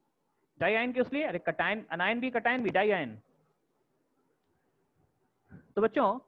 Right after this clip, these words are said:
ज्यूटर आयन, सारे के सारे amino एसिड जो होते हैं वो ज्यूटर आयन के फॉर्म में रहते हैं। इसको लिख लीजिए, लिखिए, अ, amino acid, all amino acid, alpha amino acid की बात करें ज्यादातर, बस सारे ही होते हैं, alpha amino acid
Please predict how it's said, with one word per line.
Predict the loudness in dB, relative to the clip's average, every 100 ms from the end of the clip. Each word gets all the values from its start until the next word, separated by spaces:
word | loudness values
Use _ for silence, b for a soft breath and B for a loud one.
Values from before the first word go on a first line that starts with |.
| _ _ -8
ज्यूटर | 2 4 4
आयन, | 2 -2 -6 -14 _ _ -18
सारे | -2 2 2
के | 2
सारे | 2 2 2
amino | 0 0 -2
एसिड | -2 -4
जो | 0
होते | 0 0
हैं | -2
वो |
ज्यूटर | -2 -2 -4
आयन | -4
के | -4
फॉर्म | -4 -2
में | -2
रहते | -2 -4
हैं। | -10
इसको | -10 -8
लिख | -6
लीजिए, | -4 -4 -4 -8 _ _ _ _ _
लिखिए, | -10 -8 -10 _ _ _ -8
अ, | -8 -6
amino | -8 -6 -2
acid, | -2 -2 -6 -10 _ -4
all | -2 0
amino | -2 -4 -2
acid, | -2 -2 -6 _ _ _ _ _ _ _ _ _ _ _ _ _ _ _ _ _ _ _ _ _ _ _ _ _ _ _ _ -8
alpha | -2 -2
amino | -2 -4
acid | -6 -4
की |
बात | -2 -2
करें | -4 -2
ज्यादातर, | -2 -2 -6 -10 _ _
बस | -14
सारे | -8 -4 -4
ही | -4
होते | -6 -10
हैं, | -12 -14 _ _ _ _ _
alpha | -6 -6 -6 -2 -2
amino | -2 -2 -2
acid | -2 -4 -6